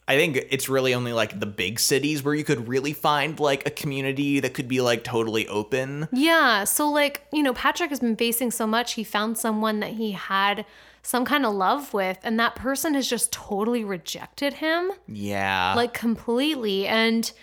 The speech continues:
Speaker 2: um, Patrick kinda takes Charlie along for the ride as he's trying to get himself out of this funk. Um, it's interesting. He takes him to, like,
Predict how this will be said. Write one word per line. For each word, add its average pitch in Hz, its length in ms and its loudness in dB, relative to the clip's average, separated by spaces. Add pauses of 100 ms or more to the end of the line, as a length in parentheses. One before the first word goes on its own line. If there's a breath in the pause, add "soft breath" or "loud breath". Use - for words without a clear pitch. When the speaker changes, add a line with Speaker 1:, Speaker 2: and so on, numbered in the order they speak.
(460 loud breath)
Speaker 2:
um, 226 540 4 (120)
Patrick 311 380 2
kinda 339 200 2
takes 277 280 -2
Charlie 226 380 0
along 196 420 -2
for 233 120 -2
the 202 120 -6
ride 190 520 0 (340 soft breath)
as 214 220 2
he's 226 200 -2
trying 202 400 -2
to 226 60 0
get 190 240 -2
himself 208 460 -2
out 190 180 2
of 220 140 -2
this 240 280 -2
funk. 233 560 -2 (120)
Um, 214 600 0 (240)
it's 254 160 -4
interesting. 320 840 0 (280 loud breath)
He 269 200 0
takes 262 420 -4
him 339 220 0
to, 285 220 0
like, 226 340 2